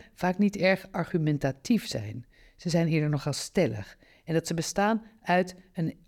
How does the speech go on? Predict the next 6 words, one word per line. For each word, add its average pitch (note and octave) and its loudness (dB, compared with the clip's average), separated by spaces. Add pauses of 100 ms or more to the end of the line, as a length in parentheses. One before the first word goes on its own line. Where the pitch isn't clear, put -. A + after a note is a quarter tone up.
opeenvolging G#3 0
van D#3 -2
briljante D3+ 2
en F3+ 0
korte E3 -4
zinnen F#3+ 2